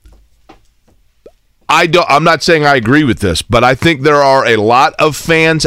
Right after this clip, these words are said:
out there that feel like you have two people influencing this decision with two different schools of thought, and that Jeff Saturday is a favorite of Jim Irsay,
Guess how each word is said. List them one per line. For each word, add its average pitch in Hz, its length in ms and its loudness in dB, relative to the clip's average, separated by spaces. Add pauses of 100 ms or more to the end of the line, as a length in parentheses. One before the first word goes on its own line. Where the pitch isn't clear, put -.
out 135 260 0
there 85 400 -4 (400)
that 117 340 -2
feel 180 440 0
like 101 520 -2 (1000)
you 123 220 0
have 120 540 0 (680)
two 175 220 0
people 131 640 0 (460)
influencing 139 680 0
this 139 200 0
decision 113 680 0
with 113 180 -2
two 156 160 -2
different 143 260 -2
schools 139 300 -2
of 120 120 -4
thought, 117 360 -2 (320)
and 110 160 -2
that 98 100 -2
Jeff 139 260 0
Saturday 117 760 0 (500)
is 117 560 0 (260)
a 107 120 -2
favorite 139 400 0
of 104 80 -4
Jim 123 180 0
Irsay, 160 540 0